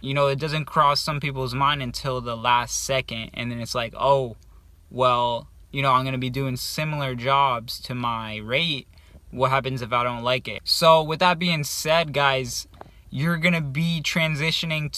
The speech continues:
to similar jobs that you have had experience with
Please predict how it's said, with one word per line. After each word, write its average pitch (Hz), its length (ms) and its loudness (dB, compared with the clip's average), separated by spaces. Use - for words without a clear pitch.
to 139 400 -4
similar 160 920 -2
jobs 127 680 2
that 131 200 0
you 131 160 -2
have 123 300 -2
had 131 260 -2
experience 135 720 -4
with 123 400 -8